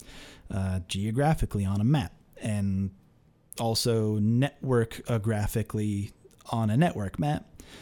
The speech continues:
uh, if you look at internet shit. And what happened was the Turkish players said, "Hey, why have you not included us?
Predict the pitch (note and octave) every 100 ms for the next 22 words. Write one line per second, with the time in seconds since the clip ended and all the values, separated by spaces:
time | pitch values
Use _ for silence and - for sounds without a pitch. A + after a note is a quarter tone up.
0 | - - - G2 F#2 F2 - - A2 G#2
1 | A#2 A2+ - D#3 A2 F#2 - - - -
2 | - - - _ - _ _ _ - -
3 | C3 C3 B2 A#2+ A#2 G#2+ C3 C#3 C#4 B3
4 | B2 B2+ A#2 B2 C3 C3 - B2+ G#2+ A2+
5 | A#2 G#2+ - _ - D4 F#3 E3+ - G#2
6 | G2+ A2+ - B2 A2+ A2+ - - - -
7 | A2+ F#3 D3+ A#2+ A2+ - _ _ _ _
8 | - A2+ A#2 B2+ C3+ C#3 C#3+ C#3+ C#3+ C#3+
9 | C3+ - B2+ A#2+ A#2+ B2 C3 B2+ B2 A2+
10 | G#3 C#3+ F2 D3+ -